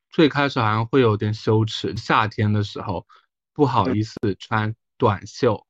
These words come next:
Speaker 1: 现在回想真的很奇怪。<laughs>
Speaker 2: 我没有这些时刻。
Speaker 1: OK，我讲完了。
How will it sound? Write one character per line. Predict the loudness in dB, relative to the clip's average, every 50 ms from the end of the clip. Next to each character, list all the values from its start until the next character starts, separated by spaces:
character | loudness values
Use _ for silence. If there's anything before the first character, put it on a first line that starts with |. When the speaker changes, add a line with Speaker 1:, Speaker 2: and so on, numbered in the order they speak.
| _ _ _ _ _ _ _
Speaker 1:
现 | _ -2 0
在 | 0 0
回 | 0 0 -2
想 | -2 0 -2 0 -2
真 | -2 -2
的 | -2
很 | -2 -4
奇 | -6 -8 -10 -10 -8
怪。 | -4 0 0 0 0 -2
<laughs> | -6 -10 -10 -10 -10 -10 -10 -10 _ -14 -14 -10 -12 -12 -14 _ _ _ _ _ _ _ _ _ _ _ _ _ _ _ _ _ _ _ _ _ _ _ _ _ _ _
Speaker 2:
我 | -12 -10
没 | -10 -6 -2 -2
有 | -2
这 | -2 -2 -4
些 | -4 -4
时 | -4 -4 -6 -8
刻。 | -12 -10 -10 -10 -12 -12 _ -20 _ _
Speaker 1:
OK， | -6 -4 -4 -2 -2 0 0
我 | 2 2 0
讲 | 0 -2 -2 -2 -2
完 | -4 -6 -10 -14
了。 | -18 -18 -20